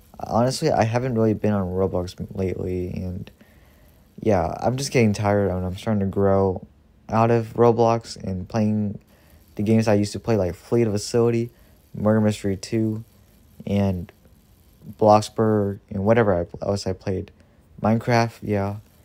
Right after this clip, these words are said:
Well, Minecraft, I mean, I, I already have quit playing Minecraft on the channel for a while already, so, yeah. There's that.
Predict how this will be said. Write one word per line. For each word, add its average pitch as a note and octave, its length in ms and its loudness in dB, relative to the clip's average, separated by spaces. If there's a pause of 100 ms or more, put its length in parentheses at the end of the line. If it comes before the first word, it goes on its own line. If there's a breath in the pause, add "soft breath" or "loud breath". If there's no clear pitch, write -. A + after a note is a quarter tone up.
(420 soft breath)
Well, C3+ 340 6 (480)
Minecraft, F3 560 0
I C#3+ 60 2
mean, C3+ 340 0 (160)
I, C#3+ 260 2 (120)
I B2 240 4
already G#2+ 400 4
have G2+ 260 -2
quit - 380 -2
playing G#2 200 -2
Minecraft G#2 440 -2 (360 loud breath)
on G#2 140 -2
the G#2 100 2
channel G#2+ 380 0
for F2+ 300 -4
a F2+ 80 2
while F2+ 340 0
already, F2 460 -4
so, F#2 400 -6 (600 loud breath)
yeah. F2 340 -4 (880 loud breath)
There's G2+ 260 0
that. G#2 360 4